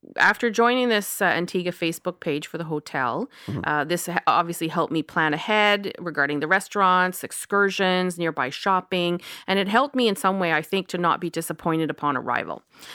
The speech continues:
Speaker 1: So
Speaker 2: Yeah.
Speaker 1: the hotel we stayed at was not a super luxury hotel, and so there were some things that I learned from this Facebook page
Speaker 2: Yeah.
Speaker 1: that are small, but when you travel, sometimes, you know, it's hard, it's tiring, it's whatever, uh, and you get to this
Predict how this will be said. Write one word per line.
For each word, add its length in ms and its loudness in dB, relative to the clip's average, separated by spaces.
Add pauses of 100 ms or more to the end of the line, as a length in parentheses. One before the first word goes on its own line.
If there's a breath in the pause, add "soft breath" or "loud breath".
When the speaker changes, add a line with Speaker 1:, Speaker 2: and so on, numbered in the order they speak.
(140 loud breath)
Speaker 1:
So 220 4
Speaker 2:
Yeah. 100 -2
Speaker 1:
the 100 2
hotel 280 4
we 80 4
stayed 220 4
at 100 4
was 120 0
not 280 6
a 40 -2
super 340 -2
luxury 420 0
hotel, 720 -4
and 180 -2
so 160 0
there 140 0
were 100 2
some 180 0
things 300 2
that 120 2
I 100 4
learned 340 2
from 560 2
this 360 0 (180)
Facebook 360 -4
page 460 -8
Speaker 2:
Yeah. 120 4 (180)
Speaker 1:
that 180 2
are 180 4
small, 540 6 (220 loud breath)
but 160 4
when 180 6
you 440 4
travel, 720 6
sometimes, 520 2
you 80 2
know, 80 4
it's 120 0
hard, 360 4
it's 160 -4
tiring, 540 2
it's 280 -8
whatever, 440 -4 (280 loud breath)
uh, 320 2
and 200 0
you 120 0
get 340 0
to 120 -6
this 320 -4